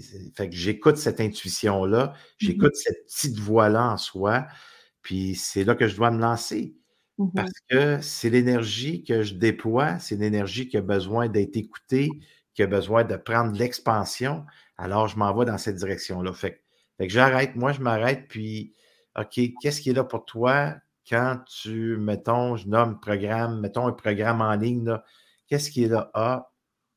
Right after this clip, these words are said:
Speaker 1: ouais, OK, retraite atelier Phoenix en présentiel, qu'est-ce que ça dit ? Qu'est-ce,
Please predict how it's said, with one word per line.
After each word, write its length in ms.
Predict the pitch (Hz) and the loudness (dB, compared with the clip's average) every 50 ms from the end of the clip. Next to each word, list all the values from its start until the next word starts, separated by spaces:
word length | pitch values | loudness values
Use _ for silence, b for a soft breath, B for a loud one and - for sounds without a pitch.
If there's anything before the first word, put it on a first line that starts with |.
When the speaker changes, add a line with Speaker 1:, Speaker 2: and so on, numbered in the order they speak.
| _ _ _ _ _ _ _ _ _ _ _ _ _ _ _ - | _ _ _ _ _ _ _ _ _ _ _ _ _ _ _ -12
Speaker 1:
ouais, 460 | 107 85 85 85 85 82 82 82 - | -10 -8 -8 -6 -6 -6 -6 -6 -8
OK, 520 | 107 - - - 127 135 139 143 135 113 110 | -8 -10 -8 -6 -4 -4 -4 -4 -2 -2 -2
retraite 320 | 107 107 123 139 139 151 | 0 0 2 2 2 2
atelier 280 | 127 127 131 127 131 123 | 2 4 4 4 4 4
Phoenix 380 | 127 139 127 131 147 143 - | 2 2 2 2 2 0 2
en 100 | 131 117 | 0 0
présentiel, 680 | 117 - 123 117 117 120 113 107 - - 151 156 147 147 | 0 2 2 2 4 4 4 4 2 0 0 0 0 0
qu'est-ce 200 | 143 117 - 147 | -2 -4 -4 -6
que 80 | 147 - | -6 -2
ça 140 | - 123 113 | 0 0 0
dit ? 260 | 101 104 110 107 - | -2 -4 -10 -10 -8
Qu'est-ce, 200 | - 151 147 | -8 -8 -8